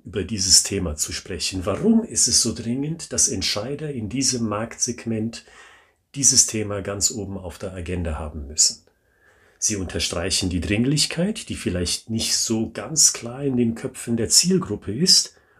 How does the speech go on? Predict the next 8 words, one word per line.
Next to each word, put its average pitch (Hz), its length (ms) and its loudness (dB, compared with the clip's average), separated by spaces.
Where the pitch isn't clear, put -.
und 123 140 4
Sie 113 180 4
zeigen 165 380 2
zugleich, 110 640 0
ich - 180 -2
kenne 98 180 -4
mich 90 200 -2
aus. - 420 2